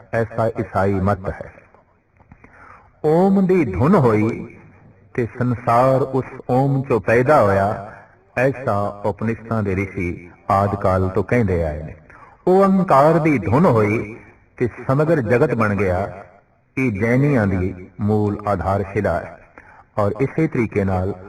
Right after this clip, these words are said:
ਗੁਰੂ ਨਾਨਕ ਦੇਵ ਜੀ ਮਹਾਰਾਜ ਦਾ ਫਰਮਾਨ ਹੈ ਕਿ ਇੱਕ ਕਵਾਉ ਤੋਂ, ਇੱਕ ਬਚਨ ਤੋਂ ਸਮਗਰ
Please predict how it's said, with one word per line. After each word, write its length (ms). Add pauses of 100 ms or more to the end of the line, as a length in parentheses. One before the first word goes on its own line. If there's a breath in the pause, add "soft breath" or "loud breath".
(160)
ਗੁਰੂ 140
ਨਾਨਕ 340
ਦੇਵ 220
ਜੀ 160
ਮਹਾਰਾਜ 340
ਦਾ 180
ਫਰਮਾਨ 400
ਹੈ 400 (460 loud breath)
ਕਿ 220
ਇੱਕ 260
ਕਵਾਉ 680
ਤੋਂ, 220 (100)
ਇੱਕ 180
ਬਚਨ 420
ਤੋਂ 500 (140)
ਸਮਗਰ 380